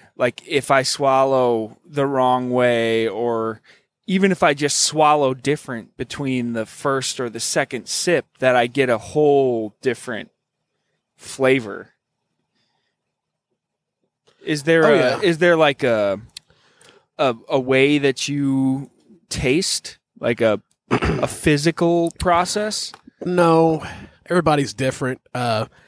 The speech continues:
Speaker 2: but definitely you can get a different flavor off of a second drink versus a first drink because your flavor, your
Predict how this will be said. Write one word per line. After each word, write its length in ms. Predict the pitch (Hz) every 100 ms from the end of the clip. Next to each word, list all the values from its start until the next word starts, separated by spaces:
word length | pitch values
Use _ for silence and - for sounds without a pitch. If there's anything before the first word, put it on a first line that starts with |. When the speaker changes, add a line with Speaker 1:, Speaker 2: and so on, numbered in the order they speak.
| _ _
Speaker 2:
but 180 | - 160
definitely 540 | 175 185 180 165 143 127
you 120 | 156
can 140 | 156 147
get 120 | 143
a 60 |
different 360 | 131 143 135 104
flavor 540 | - 127 135 127 117
off 240 | 113 117 -
of 80 | 107
a 60 |
second 400 | 98 - 120 107
drink 260 | 98 113 95
versus 280 | 110 107 101
a 80 | 101
first 320 | 120 120 -
drink 200 | 107 101
because 280 | 92 107 101
your 100 | 95
flavor, 400 | - 120 117 107
your 240 | 104 101